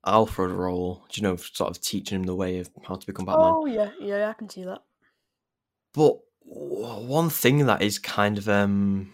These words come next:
Speaker 1: confusing, well, especially to a, uh, more casual audience as well, is, you know, we've got the Robert Pattinson, Robert Pattinson <laughs> Batman film coming out in next October,
Speaker 2: Yeah.
Speaker 1: twenty twenty-one at the moment. So,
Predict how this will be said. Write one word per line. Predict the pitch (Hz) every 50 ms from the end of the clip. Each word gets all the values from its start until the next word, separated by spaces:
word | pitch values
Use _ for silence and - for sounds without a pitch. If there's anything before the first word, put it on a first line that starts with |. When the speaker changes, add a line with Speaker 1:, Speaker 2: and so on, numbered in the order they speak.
| _ _ _ _ _ _ _ _ _ _ _ _ _ _ _ _ _ _ _ _ _ _ _ _ _ _ _ _ _
Speaker 1:
confusing, | - - 107 - 117 113 110 104 104 98 95 92
well, | 95 92 87 87 -
especially | 82 - - 117 101 - - 104 95
to | - - 104 95
a, | 87 90 90 90 87 87
uh, |
more | 90 92 92 90
casual | 87 - - 101 95 98 101 95 92
audience | 95 92 95 92 90 87 87 90 95
as | 90 -
well, | 95 95 90 90 - -
is, | - 95 95 95 98 98 - - - _ _ _ _ _ _ _ _ _ _ _
you | 107 104
know, | 113 120
we've | 113 -
got | 113 95
the | 104 101
Robert | 101 110 104 113 104 -
Pattinson, | - - 101 90 - - 110 95 101 - - 104 98 - _ -
Robert | 104 113 104 - -
Pattinson | - 123 120 - - - - - 120 117 98 - _ - _ _ _
<laughs> | - _ _ _ _ _
Batman | 110 101 - 92 95 98
film | 98 - - 104 98
coming | 98 - 95 92 92
out | 90 92 - -
in | - 92 92 90 92 92 92 92 92 92 95 98
next | 101 - - - - - - - - - - -
October, | 73 71 - - - 107 123 139 160 160 143
Speaker 2:
Yeah. | - - -
Speaker 1:
twenty | - 98 101 98 -
twenty-one | - - 95 98 - - 90 175 - 92
at | 92
the | -
moment. | 98 95 87 90 92 90 92 - - _ _ _ _ _ _ _ _ _ _ _ _ _
So, | _ - - - 107 104 101 101 101 98 98 95 -